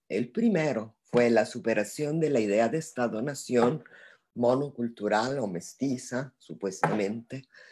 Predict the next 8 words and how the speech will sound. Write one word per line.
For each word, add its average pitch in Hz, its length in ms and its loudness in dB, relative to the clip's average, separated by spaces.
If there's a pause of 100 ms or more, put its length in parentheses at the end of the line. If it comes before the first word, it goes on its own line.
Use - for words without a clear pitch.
(400)
en 160 180 4
vista 185 380 0
de 170 100 4
la 113 160 4
construcción 131 840 0
de 117 160 4
naciones 131 720 0
multiculturales. 143 1300 -2